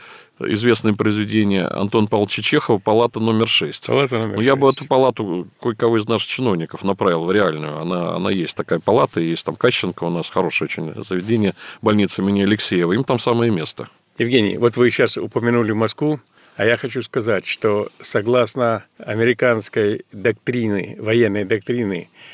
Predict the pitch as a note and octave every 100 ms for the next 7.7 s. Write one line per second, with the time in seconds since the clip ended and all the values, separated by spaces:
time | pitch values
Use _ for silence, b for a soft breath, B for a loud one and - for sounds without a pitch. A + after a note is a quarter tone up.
0 | B B2+ A2 C3 A2 G#2 C3+ A2 G2+ -
1 | G2+ F#2 F#2 C3 D#3+ C3 - - _ b
2 | b b b - G#2 A#2 A2+ A#2 - B2+
3 | C#3+ C3+ - - A2+ A2 A2 G#2 C#3 C3+
4 | - - _ - A#2 G#2 A2+ C#3+ B2 -
5 | - b b b b G#2+ D#3+ - D3+ A2+
6 | - F2+ D#2 C3 A#2 F#2 F2 E2+ F2 E2
7 | - G#3 G3+ D#3 A#2 F2+